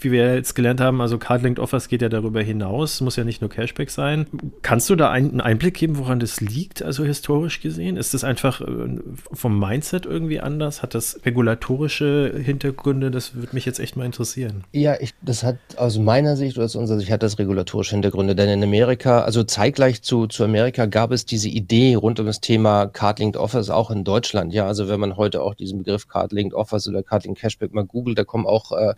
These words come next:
Speaker 2: auch, ähm, White Papers, sag ich mal, von vor sieben, acht Jahren, äh, die man dann lesen kann von, von deutschen Unternehmen. Aber dann, ähm, hat tatsächlich die Regulatorik, ähm, für die damals vorhandene Technologie, äh,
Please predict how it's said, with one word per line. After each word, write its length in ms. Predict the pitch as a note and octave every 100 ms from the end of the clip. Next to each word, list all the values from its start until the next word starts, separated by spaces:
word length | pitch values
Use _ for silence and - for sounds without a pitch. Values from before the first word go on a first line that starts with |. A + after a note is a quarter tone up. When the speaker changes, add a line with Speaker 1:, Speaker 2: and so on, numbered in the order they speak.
| -
Speaker 2:
auch, 460 | G#2+ - A#2 - -
ähm, 240 | D#2+ G#2 -
White 420 | - D#3 A2+ B2+ B2
Papers, 420 | B2+ A#2 A#2 G#2
sag 120 | A2+
ich 60 | A2+
mal, 160 | A#2 A2
von 220 | A2+ A2
vor 480 | - A2 A2 G#2+ - -
sieben, 340 | A2 A#2+ A#2+
acht 320 | - A2+ - G#2+
Jahren, 420 | G#2+ A#2 A#2+ A#2+
äh, 140 | A#2
die 80 | A2
man 160 | A#2 A2
dann 120 | A2
lesen 260 | A#2 A#2
kann 200 | A2 A2+
von, 220 | G#2+ G#2 G2+
von 220 | - G#2
deutschen 320 | G#2+ B2 -
Unternehmen. 480 | F#2+ F#2 D#2 A#1+ D#2+
Aber 180 | A2 G#2+
dann, 240 | A#2 B2+ -
ähm, 340 | - G#2+ G#2+ G#2
hat 200 | A#2 A2
tatsächlich 460 | A2 G#2+ A2+ A#2+
die 360 | - A2 G#2+ G#2+
Regulatorik, 800 | A2+ A2 A2 G#2 - D#3 C#3 G#2+ - -
ähm, 300 | A#2 G#2+ G#2+
für 160 | -
die 120 | A2+ G#2+
damals 400 | G#2 C3 C#3+ -
vorhandene 360 | A2 A#2 A2+
Technologie, 720 | - A2 A#2 G2+ B2 D3 G2
äh, 100 | -